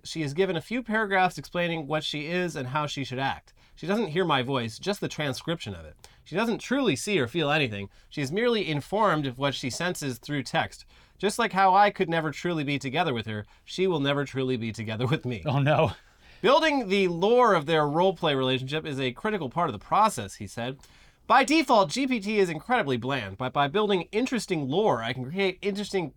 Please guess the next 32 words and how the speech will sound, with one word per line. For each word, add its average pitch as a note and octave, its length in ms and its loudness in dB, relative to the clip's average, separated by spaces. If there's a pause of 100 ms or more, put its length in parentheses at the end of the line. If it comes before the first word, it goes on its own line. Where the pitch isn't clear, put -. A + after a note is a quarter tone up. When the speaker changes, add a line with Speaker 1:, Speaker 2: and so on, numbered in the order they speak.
Speaker 1:
quirks - 560 0
and D3 180 -6
personalities." D3 800 -2 (560)
From B2+ 160 -4
there, A#3+ 200 6
he A3 120 2
used G3 260 4
an D#3+ 120 -2
image G3 360 -2
generator C3 420 0
to C3+ 120 -10
create C#3 340 -2
a A2+ 80 -4
base D#3 340 -4
description D3+ 520 -6
of A#2 100 -4
the A#2 80 -4
waifu, A2 580 -4
which A2+ 300 -10
changed E3 460 -4
depending C#3 420 -6
on B2 160 -4
what C#3 160 -6
was B2 120 -8
happening C3+ 460 -2
in B2 100 -6
the A#2+ 60 -4
Chat C3+ 340 -4
G A2+ 140 -8
P B2 140 -8
T A#2 220 -14
dialogue. F2 500 -12